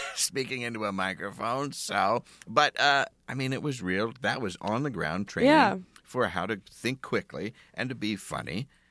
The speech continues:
Speaker 1: and all that kind of thing.
Speaker 2: And
Speaker 1: Um,
Speaker 2: you're put, you're put in spaces with people who aren't going to instantly affirm what you're doing.
Speaker 1: Yeah, <laughs> no.
Speaker 2: You're
Speaker 1: <laughs>
Speaker 2: actually being tested out in nature.
Speaker 1: Yes.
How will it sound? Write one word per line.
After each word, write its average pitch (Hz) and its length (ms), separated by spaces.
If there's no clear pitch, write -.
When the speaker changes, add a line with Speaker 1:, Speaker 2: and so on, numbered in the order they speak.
Speaker 1:
and - 100
all - 160
that 208 240
kind - 200
of - 80
thing. - 340
Speaker 2:
And 240 120
Speaker 1:
Um, 277 60
Speaker 2:
you're 277 180
put, 294 400
you're 247 140
put 277 240
in 269 140
spaces 226 540
with 208 140
people 208 300
who 196 60
aren't 185 220
going 180 260
to 165 500
instantly 185 880
affirm 180 560
what 165 180
you're 156 140
doing. 165 600
Speaker 1:
Yeah, 98 220
<laughs> - 140
no. 110 420
Speaker 2:
You're 240 220
Speaker 1:
<laughs> - 0
Speaker 2:
actually 254 440
being 226 280
tested 190 680
out 175 600
in 185 260
nature. 175 720
Speaker 1:
Yes. - 520